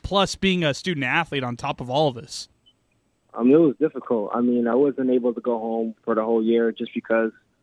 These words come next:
Speaker 2: um, the restrictions that they had at the time was different from here. But, um,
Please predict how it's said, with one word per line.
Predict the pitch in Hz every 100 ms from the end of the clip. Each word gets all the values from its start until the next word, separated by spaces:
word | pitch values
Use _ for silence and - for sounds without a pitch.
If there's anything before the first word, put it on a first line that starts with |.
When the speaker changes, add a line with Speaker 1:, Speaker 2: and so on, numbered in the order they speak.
| _
Speaker 2:
um, | - 107 104 104 101 98
the | 104
restrictions | 110 - 117 117 120
that | 107 104
they |
had | 104 107 107
at |
the | 101
time | - 110 107
was | 104 98
different | 120 110 107
from | 107 104 101 _ _ _
here. | - 107 104 98 _ _
But, | 113 110 110 -
um, | 92 104 104 104 104